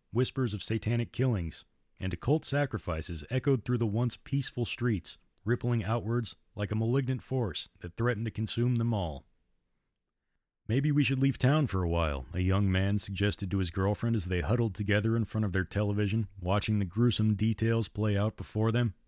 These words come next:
until they catch whoever's responsible for this or figure out what actually happened. "But Jack's dead," she whispered back, her eyes never leaving the screen.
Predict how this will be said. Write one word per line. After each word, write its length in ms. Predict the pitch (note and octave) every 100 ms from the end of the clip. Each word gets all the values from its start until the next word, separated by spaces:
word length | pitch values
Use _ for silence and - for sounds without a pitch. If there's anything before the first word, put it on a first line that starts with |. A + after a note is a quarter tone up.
| _ _ _ _ _ _ _ -
until 260 | G2 A#2+
they 300 | G#2+ G2+ E2+ - _ _ _ _
catch 420 | - G#2 - - - _ _ _ -
whoever's 440 | G#2+ G#2+ G2+ F2
responsible 500 | F2+ - G#2+ G2+ F2+
for 120 | E2+
this 260 | E2+ D#2+ -
or 180 | D#2 C2+
figure 320 | - G2+ F2 F#2
out 180 | E2+ - _ -
what 160 | F#2
actually 400 | F2+ F#2 - F2+
happened. 440 | F2+ G#2 - C#2 - _ _ _ _ _ _ _ _ _ _ -
"But 80 |
Jack's 300 | G2 A#2+ A#2+
dead," 280 | - C3+ G#2
she 140 | - F2
whispered 380 | F2+ - F#2
back, 340 | F2 F2 G2+ - -
her 140 | F#2+
eyes 280 | G2+ F#2+ F#2+
never 240 | G2+ F#2+ F#2+
leaving 300 | G#2 G2 F#2+
the 40 |
screen. 480 | - F#2+ G2 G#2+